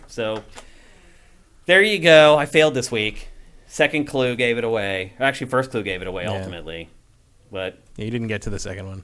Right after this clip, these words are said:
Speaker 1: I did say that I made it, I tried to make it easier this week, and I think I <laughs> succeeded in that.
Speaker 2: Where was my ticking clock?
Speaker 1: Oh, you can't hear it. They can
Speaker 2: Oh,
Speaker 1: hear
Speaker 2: okay.
Speaker 1: it. Yeah. It was up there.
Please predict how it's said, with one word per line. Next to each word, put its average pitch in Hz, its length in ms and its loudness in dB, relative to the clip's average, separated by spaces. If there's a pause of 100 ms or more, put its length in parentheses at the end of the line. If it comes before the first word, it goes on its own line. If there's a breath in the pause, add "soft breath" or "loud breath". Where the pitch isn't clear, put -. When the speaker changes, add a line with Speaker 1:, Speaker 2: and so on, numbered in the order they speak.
Speaker 1:
I 127 120 0
did 165 240 -2
say 110 560 0
that 120 180 2
I 123 120 4
made 123 180 0
it, 123 80 -6
I 123 60 -4
tried 139 200 0
to 135 80 -2
make 123 140 -4
it 120 80 -8
easier 135 320 -4
this 143 220 -4
week, 160 200 -4
and 131 80 -4
I 135 60 -4
think 285 200 -8
I 247 100 -2
<laughs> 214 40 -12
succeeded 226 520 -6
in 160 160 -2
that. 135 200 -2
Speaker 2:
Where 131 100 0
was 135 120 -2
my 131 80 -2
ticking 123 360 -6
clock? 123 400 -8 (380)
Speaker 1:
Oh, 139 60 0
you 151 200 0
can't 147 260 0
hear 127 160 0
it. 101 80 -6
They 120 100 0
can 104 140 -4
Speaker 2:
Oh, - 20 -8
Speaker 1:
hear 90 120 -6
Speaker 2:
okay. 76 100 -10
Speaker 1:
it. - 60 -18 (120)
Yeah. 80 240 -10 (540 soft breath)
It 123 80 -6
was 127 120 -4
up 104 180 -6
there. 78 280 -10